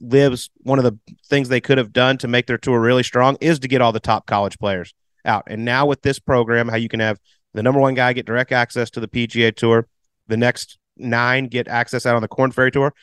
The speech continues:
I mean, look what's just happened since N C double A's. The first two winners on the Korn Ferry <laughs> Tour are P G A Tour U guys.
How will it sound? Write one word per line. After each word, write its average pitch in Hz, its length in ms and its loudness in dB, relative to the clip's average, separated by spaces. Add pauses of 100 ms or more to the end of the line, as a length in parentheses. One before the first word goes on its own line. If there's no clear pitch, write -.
(160)
I 147 40 -4
mean, 151 100 4
look 202 140 2
what's 180 140 0
just 147 140 -4
happened 131 320 -2
since 120 180 -8
N 123 100 -4
C 123 120 -6
double 117 260 2
A's. 104 160 -2 (200)
The 120 60 0
first 170 300 2
two 160 140 2
winners 147 260 2
on 139 80 0
the 131 80 -4
Korn 151 240 -2
Ferry 156 220 2
<laughs> - 0 -
Tour 180 320 -2 (340)
are 127 300 2
P 156 100 0
G 139 160 -2
A 135 80 0
Tour 135 240 2
U 127 180 0
guys. 113 320 -4